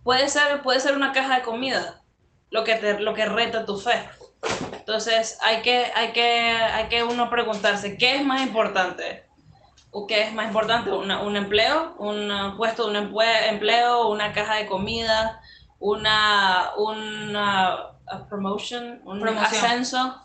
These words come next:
Speaker 2: Ascenso.
Speaker 1: ¿Un ascenso? Pero, ¿qué vas a sacrificar?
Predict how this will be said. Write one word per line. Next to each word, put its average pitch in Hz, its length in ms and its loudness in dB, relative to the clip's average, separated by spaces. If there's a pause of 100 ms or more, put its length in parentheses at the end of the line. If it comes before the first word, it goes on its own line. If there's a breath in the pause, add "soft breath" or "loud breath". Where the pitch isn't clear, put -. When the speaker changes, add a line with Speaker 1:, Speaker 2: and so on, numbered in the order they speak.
(100)
Speaker 2:
Ascenso. 190 480 -14 (180)
Speaker 1:
¿Un 214 140 -6
ascenso? 302 720 0 (1000)
Pero, 240 640 2
¿qué 285 180 4
vas 311 260 2
a 311 600 2
sacrificar? 196 760 -2